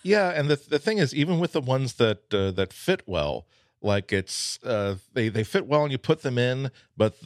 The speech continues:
the minute by minute, like, you didn't notice them at first, but as time goes by, as you get through the podcast,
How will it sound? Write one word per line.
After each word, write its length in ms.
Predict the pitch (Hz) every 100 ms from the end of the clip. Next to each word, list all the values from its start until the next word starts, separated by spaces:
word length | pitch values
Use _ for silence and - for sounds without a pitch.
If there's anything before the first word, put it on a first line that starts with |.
| -
the 260 | 98 92 85 92
minute 340 | 120 131 139 -
by 180 | 110
minute, 560 | 104 110 127 131 - - -
like, 400 | 107 98 101 95
you 100 | 95
didn't 240 | 92 127 101
notice 300 | 101 117 -
them 120 | 120
at 80 | 98
first, 520 | - 110 110 110 - - - _
but 280 | 98 101 95
as 260 | 98 101 -
time 380 | - 113 120 120
goes 240 | 110 101
by, 400 | 92 98 101 104
as 180 | 104 92
you 60 | 87
get 240 | 87 101
through 220 | - 101
the 60 | 101
podcast, 800 | - 98 92 - 95 90 85